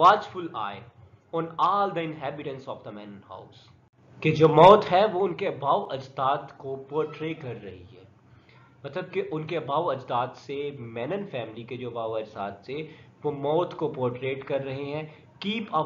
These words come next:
watchful eye, ठीक है, on all the inhabitants of the Menon house। The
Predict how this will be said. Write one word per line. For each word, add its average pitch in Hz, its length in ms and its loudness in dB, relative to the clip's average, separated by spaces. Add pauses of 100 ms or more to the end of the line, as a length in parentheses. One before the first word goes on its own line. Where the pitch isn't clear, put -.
watchful 165 480 0
eye, 110 380 -6 (600)
ठीक 143 160 -6
है, 143 80 2
on 151 200 -2 (160)
all 190 180 6
the 165 200 2
inhabitants 131 600 -4
of 120 160 -6
the 113 80 -8
Menon 104 400 -12
house। 147 300 -4 (2500)
The 160 100 8